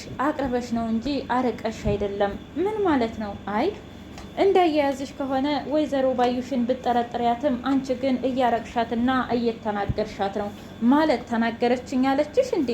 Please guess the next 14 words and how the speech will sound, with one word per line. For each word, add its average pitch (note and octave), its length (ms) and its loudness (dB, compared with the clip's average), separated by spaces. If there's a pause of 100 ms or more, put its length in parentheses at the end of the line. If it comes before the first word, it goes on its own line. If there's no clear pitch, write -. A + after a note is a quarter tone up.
(500)
«አዎ A#4 220 4
እማዬ፣ B3+ 360 2 (380)
መሆና E4+ 340 2 (120)
ነው C4 160 4 (220)
እንደዚህ C#4 500 2 (380)
የምትገፈታትረኝ B3+ 1160 0 (180)
እንደገና D4 440 4
የምትቆጣኝ?» B3 760 2
ብላ A#3+ 240 2
ስትል፣ C4 440 -2
«እኔ C#4 160 4 (120)
ደግሞ B3 260 2 (140)
ሁሉንም C4+ 520 2
ነው፣ G#3+ 180 0